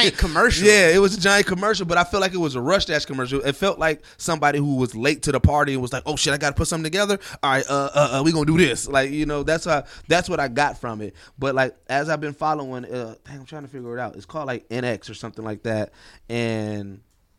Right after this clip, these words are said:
Speaker 2: yeah, it seemed like that, that is, um, like, they got this whole new, this whole new, like, side property that's been, you know,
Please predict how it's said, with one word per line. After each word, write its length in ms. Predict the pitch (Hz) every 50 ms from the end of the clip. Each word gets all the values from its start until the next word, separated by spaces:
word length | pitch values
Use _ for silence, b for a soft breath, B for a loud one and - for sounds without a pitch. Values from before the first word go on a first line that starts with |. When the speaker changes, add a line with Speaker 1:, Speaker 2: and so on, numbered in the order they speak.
| _ _ -
Speaker 2:
yeah, 200 | 151 180 175 147 117
it 160 | 104 127 123
seemed 220 | - 185 185 175
like 180 | 165 156 147 -
that, 240 | 147 143 117 113 120
that 280 | 143 151 170 170 -
is, 500 | 139 147 143 139 139 131 131 131 127 - -
um, 560 | 120 123 120 120 120 120 117 113 113 110 - -
like, 220 | 92 113 110 92
they 100 | - 120
got 160 | 131 139 131
this 160 | - 127 113 -
whole 340 | 139 139 139 139 135 - B B B B B _ _ - - -
new, 460 | 131 135 147 147 139 131 123 120 - - - - - - - - _ - - - - - - - _ _ - - - 107
this 180 | 131 135 127
whole 220 | - 151 151 156 156
new, 200 | 160 147 147 143
like, 240 | 131 123 120 -
side 380 | - - - 135 131 143 139 123
property 480 | - 139 135 139 131 - 123 113 113 110
that's 220 | 117 113 113 -
been, 320 | - 123 123 117 110 110 110 b b b b b - - -
you 100 | 123 127
know, 280 | 123 113 113 110 -